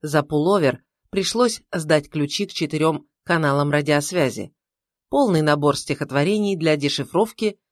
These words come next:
паролей и радиочастот. Пуловер фон Линден вернул мне авансом. Одежка ждала меня в камере,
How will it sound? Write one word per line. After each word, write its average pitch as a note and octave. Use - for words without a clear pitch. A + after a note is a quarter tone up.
паролей D#3
и B3
радиочастот. D3+
Пуловер D3+
фон D3
Линден F#3+
вернул D#3+
мне D3
авансом. B2
Одежка A#3
ждала D#3
меня D#3+
в -
камере, A#2+